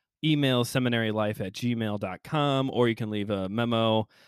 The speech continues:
a voice memo on our Anchor profile, or slide into the D Ms on Facebook and Instagram at My Seminary Life Pod. I believe that is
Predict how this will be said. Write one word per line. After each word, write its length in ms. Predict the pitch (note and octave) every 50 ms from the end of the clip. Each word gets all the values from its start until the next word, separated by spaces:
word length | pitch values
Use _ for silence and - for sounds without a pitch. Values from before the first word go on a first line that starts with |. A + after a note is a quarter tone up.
| _ _ _ _ _
a 80 | A2+
voice 320 | A2 A2+ B2 B2+ B2+ A#2+ -
memo 380 | B2+ A#2+ A#2 A#2 A2+ A2 A2
on 180 | G2+ D2 G2+ G2
our 120 | G2 G2 -
Anchor 300 | - E3 E3+ - - D#3
profile, 640 | D3 - D#3+ D3+ C#3+ C#3+ - D3 C3+ C3+ C3 C3 B2+
or 460 | A#2+ A#2+ A#2+ A#2 G2 G2 G#2+ G#2 G#2 G2
slide 280 | - - G#2+ F#2 F2+
into 220 | F2+ F#2 - - G#2+
the 120 | G#2 G#2
D 220 | G2+ G#2+ G#2+ G#2+
Ms 280 | A2 A2 A2 A2 G#2+ -
on 300 | G2 A#2+ A#2+ A#2 A#2 A#2
Facebook 440 | - - C3 B2+ - - C3+ B2+ -
and 120 | C3 B2+
Instagram 640 | F2+ C3 C#3 C3+ - - C#3 C3+ C3 B2 A#2+ A#2 A2 - -
at 220 | A#2 A#2+ A#2 A#2 - -
My 280 | C3 B2 A#2 A#2+ A#2+ B2
Seminary 640 | - - B2+ B2 B2+ B2 A#2+ A#2+ A#2+ A#2+ B2 A#2
Life 400 | G#2+ G#2+ A2+ A2+ A#2 A#2+ - - - _ _ _ _ _ _ _ _ _ -
Pod. 720 | - - - - G#2+ G#2 G2+ G2 F#2+ F#2 F2+ F2+ F#2 F#2 - - - - - - _ _ -
I 180 | G2 G#2+ A#2
believe 680 | B2 - C#3 C#3 C3 B2+ C#3+ F3 F#3+ G3+ G3+ F#3+ D#3+ D#3
that 220 | D3+ D3+ C#3+ C3+ C3
is 200 | B2+ B2 A#2+